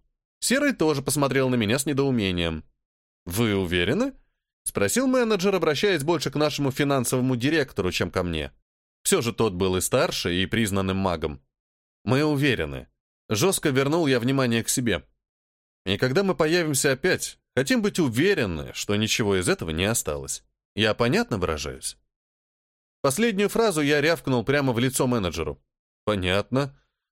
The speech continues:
Проблеял он, испуганный наездом. «Нужно еще решить вопрос с охраной. Наши расценки, у нас будет своя охрана». Отрезал я. «Сергей Евгеньевич, пойдемте».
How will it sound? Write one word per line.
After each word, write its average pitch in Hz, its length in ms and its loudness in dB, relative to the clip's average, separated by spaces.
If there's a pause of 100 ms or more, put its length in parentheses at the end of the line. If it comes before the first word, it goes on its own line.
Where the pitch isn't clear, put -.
Проблеял 175 560 2
он, 185 180 2
испуганный 147 440 0
наездом. 104 540 0 (640)
«Нужно 123 540 2
еще 135 400 2
решить 143 340 0
вопрос 139 320 0
с - 80 0
охраной. 143 680 -2 (300)
Наши 127 400 0
расценки, 196 800 0
у 120 120 2
нас 147 200 0
будет 127 240 0
своя 101 320 0
охрана». 76 360 -6 (320)
Отрезал 175 480 0
я. 90 260 0 (500)
«Сергей 156 380 2
Евгеньевич, 110 600 -2
пойдемте». 110 480 0